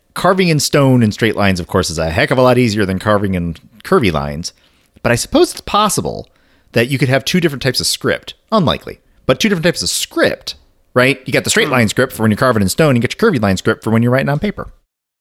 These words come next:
Speaker 2: Um,
Speaker 1: Possible.
Speaker 2: it's possible.
Speaker 1: Possible.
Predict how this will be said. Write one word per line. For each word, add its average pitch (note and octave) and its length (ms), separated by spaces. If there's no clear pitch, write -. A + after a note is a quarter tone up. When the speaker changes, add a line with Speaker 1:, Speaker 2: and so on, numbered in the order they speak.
Speaker 2:
Um, D#3+ 520
Speaker 1:
Possible. - 420
Speaker 2:
it's - 100
possible. G#2+ 240
Speaker 1:
Possible. - 40